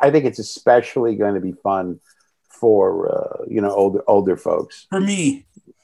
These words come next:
Speaker 1: For me, yes.
Speaker 2: Yeah, just
Speaker 1: For
Speaker 2: people
Speaker 1: you,
Speaker 2: like
Speaker 1: for me.
Speaker 2: me.
Speaker 1: Yes, yes. Film
Speaker 2: I know how to
Speaker 1: lovers.
Speaker 2: u-, I know how to use a rotary phone, so there.
Speaker 1: Yeah, I know, I know. I m-, I miss analog sometimes.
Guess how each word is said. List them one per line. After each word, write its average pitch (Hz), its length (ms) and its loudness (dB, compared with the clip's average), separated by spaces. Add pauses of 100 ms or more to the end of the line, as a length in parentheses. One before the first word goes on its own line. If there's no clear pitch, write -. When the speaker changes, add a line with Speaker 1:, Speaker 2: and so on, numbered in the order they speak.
(320)
Speaker 1:
For 139 160 4
me, 127 180 8
yes. 104 360 6
Speaker 2:
Yeah, 139 180 -2
just 143 180 -10
Speaker 1:
For 120 80 6
Speaker 2:
people 117 160 4
Speaker 1:
you, 131 140 8
Speaker 2:
like 120 120 4
Speaker 1:
for 127 140 2
me. 117 140 6
Speaker 2:
me. 113 260 -2 (260)
Speaker 1:
Yes, 120 500 4
yes. 101 440 4 (240)
Film 131 220 4
Speaker 2:
I - 20 2
know 120 220 2
how 104 80 4
to 101 60 2
Speaker 1:
lovers. 143 200 -4
Speaker 2:
u-, - 60 -20 (100)
I 180 140 4
know 190 120 0
how 175 120 2
to 156 80 0
use 156 180 -4
a 143 80 -6
rotary 135 420 -4
phone, 110 380 -16
so 117 260 -12
there. 113 280 -6
Speaker 1:
Yeah, 123 360 8 (320)
I 95 160 -4
know, 95 360 0
I 92 100 -4
know. 90 240 -4
I 98 60 0
m-, 117 200 2
I 123 120 4
miss 131 280 2
analog 92 540 0 (280)
sometimes. 90 420 -12